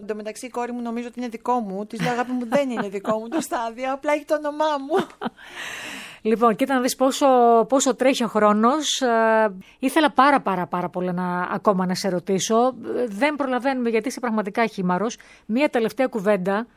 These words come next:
Speaker 2: ε, γιατί έχουμε μόλις δύο λεπτά. Η προπονητική δεν σου πέρασε καθόλου από το μυαλό;
Speaker 1: Μου περνάει.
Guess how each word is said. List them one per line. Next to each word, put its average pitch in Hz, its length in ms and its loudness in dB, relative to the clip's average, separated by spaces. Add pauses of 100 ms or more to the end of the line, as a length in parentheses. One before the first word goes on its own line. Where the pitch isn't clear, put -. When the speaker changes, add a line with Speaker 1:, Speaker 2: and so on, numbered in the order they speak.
(420)
Speaker 2:
ε, 190 220 -4
γιατί 190 220 -2
έχουμε 240 180 0
μόλις 233 300 2
δύο 185 120 0
λεπτά. 175 460 -2
Η - 80 -8
προπονητική 202 520 -4
δεν 208 120 -2
σου 165 140 -12
πέρασε 185 280 -6
καθόλου 180 260 -10
από 165 100 -10
το 170 60 -4
μυαλό; 196 400 -4 (300)
Speaker 1:
Μου 190 120 -16
περνάει. 196 640 -10